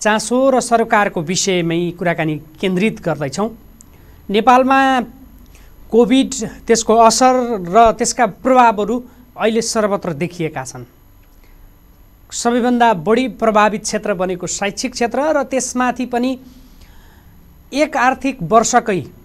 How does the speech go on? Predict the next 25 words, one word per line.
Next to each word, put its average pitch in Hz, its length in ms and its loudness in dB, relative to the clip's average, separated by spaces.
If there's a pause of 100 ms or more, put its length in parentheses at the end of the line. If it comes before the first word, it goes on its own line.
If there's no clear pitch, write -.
(220)
एउटा 254 220 4
नयाँ 240 300 0
शैक्षिक 277 400 -2
सत्रकै 247 800 0 (1900)
यो 220 360 4
जुन 233 300 0 (380)
विद्यार्थीहरूको 214 680 2
पठन 208 340 -6
पाठन 196 300 -4
गर्ने 185 240 -4
अवधि 175 360 -2
हो, 262 100 0
यो 233 300 0
नै 320 180 2
डिस्टर्ब 226 420 -2
हुनु 185 160 -4
पर-, 202 240 -4
हुन 160 340 -4
सक्नेसम्मका 240 920 -2
चिन्ताहरू 226 1300 -4
पनि 196 240 -4 (720)
अहिले 190 180 -2
व्यक्त 175 280 -4
भइरहेका 139 420 -8
छन्। 214 220 -6